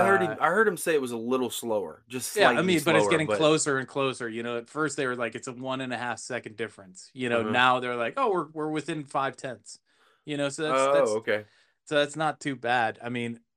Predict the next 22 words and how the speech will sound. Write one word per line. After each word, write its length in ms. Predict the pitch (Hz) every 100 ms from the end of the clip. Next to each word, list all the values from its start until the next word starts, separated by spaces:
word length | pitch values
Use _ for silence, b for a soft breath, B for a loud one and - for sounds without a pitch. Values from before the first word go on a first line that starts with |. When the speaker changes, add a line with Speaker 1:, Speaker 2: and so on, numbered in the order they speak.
| _
Speaker 2:
<sighs> 260 | _ - -
it's, 260 | 131 131 - - - _
it's 140 | 147 -
got 180 | 156
a, 80 | 156
D 300 | 135 147 160
R 180 | 151 143
S 240 | 143 -
needs 300 | 135 131 120 -
to 100 | 113
happen. 400 | 113 107 113 110
It 100 | 110
just 160 | 123
needs 240 | 123 123 117
to 80 | 117
Speaker 1:
Oh, 20 |
Speaker 2:
happen. 160 | 110
Speaker 1:
yeah, 140 | 107 101
Speaker 2:
The 60 |
Speaker 1:
I 60 | 117
think 180 | 127
Speaker 2:
sport 0 | 131